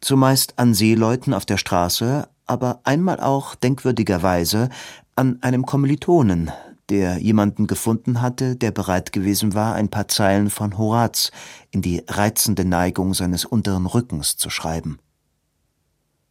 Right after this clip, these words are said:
Es gab keinen schwelenden Schmerz, keine Rötung der umgebenden Haut, nur die Formen und fast Buchstaben, die sich scharf von Robins Haut abhoben. Wenn er zu lange darauf starrte,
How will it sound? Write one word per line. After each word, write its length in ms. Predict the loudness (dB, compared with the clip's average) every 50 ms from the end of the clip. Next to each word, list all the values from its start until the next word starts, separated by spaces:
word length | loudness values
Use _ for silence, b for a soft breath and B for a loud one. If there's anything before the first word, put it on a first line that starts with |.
| _ _ _ _
Es 140 | -6 -2
gab 300 | 0 0 0 0 -2 -8
keinen 400 | -2 0 2 2 2 2 0 0
schwelenden 540 | -2 -2 0 0 2 2 2 2 0 0 -2
Schmerz, 520 | -4 -2 0 0 0 0 0 -4 -8 -10 -10 _ _ _ _ _ _ _ _ _ _ _ _ _ _ _ _ _ _
keine 440 | 2 2 4 4 4 4 2 4
Rötung 400 | 4 4 4 4 2 -2 -2 -2 -2
der 160 | -2 -4 -4
umgebenden 600 | -2 -4 0 0 0 0 0 -2 -2 -2 -2 -2
Haut, 340 | 0 0 0 0 -2 -6 B B B B B B B B B B B B
nur 200 | 2 4 4 4
die 100 | 2 0
Formen 480 | 0 2 2 2 4 4 2 2 2 0
und 260 | 0 0 -2 -2 -2
fast 500 | -4 -4 0 0 2 2 0 -4 -6 _
Buchstaben, 720 | -2 -2 0 0 -2 -4 -2 -2 -2 0 0 0 0 0
die 140 | 0 -2 -2
sich 280 | -2 -2 -4 -4 -6 -6
scharf 340 | -4 -2 0 2 2 2 0
von 320 | -2 -2 -2 -2 0 0 2
Robins 420 | 0 0 0 0 -2 -2 -2 -2
Haut 240 | 0 -2 -2 -2 -2
abhoben. 580 | -4 -4 -4 -4 -6 -6 -6 -6 -8 -10 -10 -12 _ _ _ _ _ _ _ _ _ _ _ _ _ B B B B B B
Wenn 180 | -2 0 0
er 160 | 2 0 -2
zu 200 | -2 -2 -2 0
lange 260 | 0 0 0 0 0 0
darauf 360 | -2 -2 -2 -2 -4 -2 -4
starrte, 580 | -2 2 2 4 4 2 0 0 0 0 0